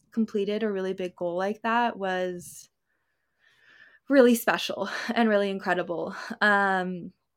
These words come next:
and so I think, like, this is, like, this last season or this last, like, summer season and then part of my senior year of college, but really this last, like, summer,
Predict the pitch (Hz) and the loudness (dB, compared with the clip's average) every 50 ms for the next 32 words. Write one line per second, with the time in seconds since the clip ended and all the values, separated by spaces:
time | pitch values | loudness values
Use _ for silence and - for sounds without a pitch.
0 | _ _ _ _ _ _ _ _ _ _ _ - _ - - 208 214 208 - 233 | _ _ _ _ _ _ _ _ _ _ _ -20 _ -6 -2 0 0 0 0 2
1 | 220 214 214 214 214 - 226 233 233 233 233 240 233 311 339 330 - - 220 226 | 2 4 4 2 2 2 0 0 2 2 0 0 2 0 -2 -2 -2 -2 -4 -2
2 | - 254 262 240 226 233 214 202 196 - - _ _ - _ - - 220 220 - | -2 -4 -6 -4 -2 -2 -2 -2 -2 -6 -12 _ _ -20 _ -4 -2 -2 -2 0
3 | 214 196 196 208 220 - - - - - - - 208 202 196 185 - 139 123 95 | 2 4 4 4 2 -2 -12 -14 -14 -14 -8 -8 -6 -6 -6 -6 -6 -6 -6 -6
4 | - 202 214 214 220 226 - 202 202 196 202 202 - 220 226 220 - 240 226 - | -6 -6 -8 -8 -8 -6 -4 -4 -2 -2 -4 -4 -2 -2 -2 -2 -4 -6 -6 -6
5 | - - 196 196 202 208 208 196 - - 208 208 190 208 208 202 202 202 202 202 | -4 -4 -4 -4 -2 -6 -6 -6 -8 -8 -8 -8 -6 -6 -6 -4 -4 -6 -6 -8
6 | 202 _ _ - - - - _ - 214 208 202 202 220 226 - - 320 339 359 | -10 _ _ -20 -20 -20 -18 _ -4 -2 -2 -2 -2 -2 -2 4 4 6 6 6
7 | 349 330 294 247 226 226 - 220 208 202 196 185 185 185 175 175 175 170 170 - | 2 0 0 -2 -2 -2 -2 -4 -4 -4 -4 -4 -4 -4 -4 -4 -4 -4 -6 -6
8 | - 175 170 180 185 185 185 - 208 - 220 240 262 294 285 226 208 196 190 - | -6 -4 -4 -2 -4 -4 -4 -4 -2 -2 0 0 0 -2 -2 -2 -4 -6 -6 -6
9 | 185 185 180 180 175 180 180 - - - - - _ - 185 180 175 - - - | -2 0 2 2 2 0 -4 -8 -16 -18 -20 -18 _ -4 -4 -4 -4 -6 -8 -4
10 | 175 170 175 170 170 160 170 214 | -4 -4 -2 -2 -4 -4 -4 -8